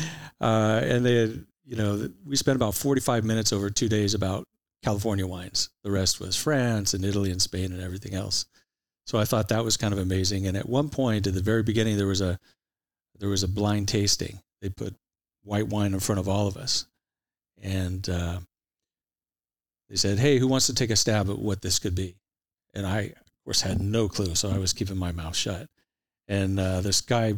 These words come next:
behind me, he goes, "I'll try." He goes, "Okay." He goes, "It's Old World,"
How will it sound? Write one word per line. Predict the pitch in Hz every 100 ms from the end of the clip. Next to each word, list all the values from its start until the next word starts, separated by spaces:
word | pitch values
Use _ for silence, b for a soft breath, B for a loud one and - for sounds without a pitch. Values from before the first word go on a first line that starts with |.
| 110
behind | 110 110 220 147
me, | 95
he | 98 101
goes, | 98 98
"I'll | 208
try." | - 87 120 - _ _ _ _ _
He | 107
goes, | 104 95 95
"Okay." | 127 120 104 107 - _ _ _ _ -
He | 101
goes, | 98 90 90 - - _ _ _ _ _ _ _
"It's | 101 95 - 320
Old | 262 147 123
World," | 110 90 80 - -